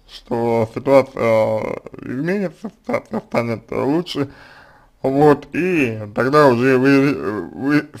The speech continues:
сможете решить, э, для себя, что вам делать дальше. То есть, возможно, э, раскрыв, э,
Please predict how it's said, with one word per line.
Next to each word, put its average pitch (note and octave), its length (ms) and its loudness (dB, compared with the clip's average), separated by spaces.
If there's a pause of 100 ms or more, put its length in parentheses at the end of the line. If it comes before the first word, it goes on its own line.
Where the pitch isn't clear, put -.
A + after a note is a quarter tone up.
(100)
сможете C3+ 500 2
решить, C3 600 -2
э, G#2+ 680 -2
для B2 200 -2
себя, B2 800 0
что - 320 -4
вам A#2 680 -4
делать A#2 280 -2
дальше. G#2+ 380 0 (280)
То B2 80 -2
есть, B2 120 -8
возможно, C#3+ 520 -4 (760)
э, B2+ 360 10
раскрыв, C#3 560 2
э, G#2+ 480 -4